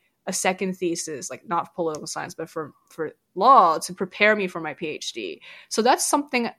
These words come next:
I'm looking into. I know academia is not for everyone, but I highly suggest it for some people who love writing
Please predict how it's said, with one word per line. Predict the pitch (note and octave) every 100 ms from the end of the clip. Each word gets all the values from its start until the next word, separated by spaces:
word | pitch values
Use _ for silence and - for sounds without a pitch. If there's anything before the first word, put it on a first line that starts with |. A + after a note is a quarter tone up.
| _
I'm | E3 F#3+ G#3 A3
looking | A3 A#3
into. | A3 A#3 -
I | A3
know | A3 B3 -
academia | F#3 G3 G3 E3+ E3+ F#3
is | F#3 E3+
not | D#3 D3+ -
for | E3
everyone, | D#3+ F3+ F#3+ G3 G3
but | F3+ - _ _ -
I | F#3
highly | F#3+ G3+ G3+
suggest | G3 G3 F3 E3 F3 -
it | F3+
for | - E3
some | E3+ E3+ F3
people | - F3 F3 F3
who | E3
love | E3 E3
writing | F#3 D#3 E3 D#3 D#3+